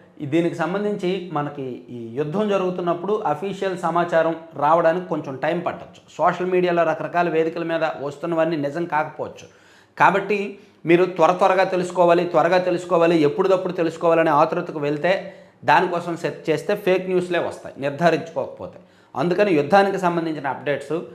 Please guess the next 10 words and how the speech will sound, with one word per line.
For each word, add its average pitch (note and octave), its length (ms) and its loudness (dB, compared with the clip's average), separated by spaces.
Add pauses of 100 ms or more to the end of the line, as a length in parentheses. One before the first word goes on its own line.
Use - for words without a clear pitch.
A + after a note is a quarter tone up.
(260)
ఏం F#3 260 4
కావాలన్నా, D#3 460 4
ఏం D#3+ 280 2
జరుగుతుందని E3+ 500 0
తెలుసుకోవాలన్నా D3 680 0
సరే, D3 200 -2
కొంచెం C#3 480 -8
లేట్గా F3+ 440 2
అయినా D#3+ 220 0
సరే, C3 380 -6